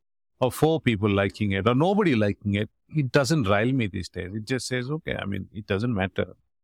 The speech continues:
In any case, I'm not in the space of earning money through it. It's just a form of self-expression. And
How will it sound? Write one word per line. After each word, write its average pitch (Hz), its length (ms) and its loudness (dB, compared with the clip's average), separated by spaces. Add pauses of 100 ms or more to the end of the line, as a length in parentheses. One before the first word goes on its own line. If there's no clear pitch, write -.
(300)
In 120 100 2
any 117 220 2
case, - 580 0
I'm 107 160 2
not 120 260 0
in 117 60 -2
the 104 60 0
space 110 280 0
of 107 80 -2
earning 107 400 0
money 107 280 0
through 87 300 -6
it. - 60 -12 (220)
It's 127 200 -2
just - 320 -4
a 165 80 0
form 120 340 -2
of 139 100 -2
self-expression. 113 1120 -2 (600)
And 104 420 0